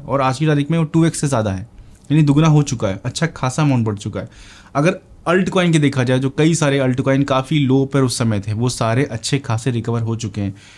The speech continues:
और यहाँ पर क्रिप्टो इंडस्ट्री में आज की तारीख में जो ट्रेंड है वो पॉजिटिव की तरफ बढ़ गया। अभी तक ट्रेंड थोड़ा सा नेगेटिव था, डाउन ट्रेंड की तरफ था, लेकिन अब यहाँ पर ट्रेंड धीरे-धीरे अप ट्रेंड की तरफ बढ़ रहा है, क्योंकि यहाँ पर अक्टूबर भी आने वाला है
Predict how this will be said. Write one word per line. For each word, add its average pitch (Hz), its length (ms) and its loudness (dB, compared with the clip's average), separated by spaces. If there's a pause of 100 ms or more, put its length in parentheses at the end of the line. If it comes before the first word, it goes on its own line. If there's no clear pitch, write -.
(160)
और 147 120 2
यहाँ 147 220 4
पर 165 140 0
क्रिप्टो 143 300 0
इंडस्ट्री 147 360 2
में 156 140 2 (100)
आज 117 240 -2
की 160 80 -2
तारीख 135 220 -2
में 139 80 0
जो 139 120 2
ट्रेंड 139 400 0
है 98 220 -6
वो 127 140 -2
पॉजिटिव 120 460 0
की 131 100 -4
तरफ 120 240 -2
बढ़ 104 200 -2
गया। 95 220 -4
अभी 135 240 -4
तक 143 140 -2 (140)
ट्रेंड 143 280 0
थोड़ा 160 100 -2
सा 165 120 -4
नेगेटिव 135 480 2
था, 131 100 0
डाउन 117 240 4
ट्रेंड 131 180 2
की 127 60 0
तरफ 113 180 -4
था, - 160 -12 (400)
लेकिन 151 200 -2
अब 156 180 2
यहाँ 127 200 2
पर 147 140 0
ट्रेंड 135 280 0
धीरे-धीरे 117 340 0
अप 127 280 -6
ट्रेंड 117 180 -2
की 120 80 -6
तरफ 120 200 -4
बढ़ 107 160 0
रहा 117 100 -4
है, 120 60 -6
क्योंकि 117 200 -6
यहाँ 113 160 0
पर 135 280 -10
अक्टूबर 135 500 0
भी 113 120 0
आने 98 140 0
वाला 90 240 -6
है - 100 -16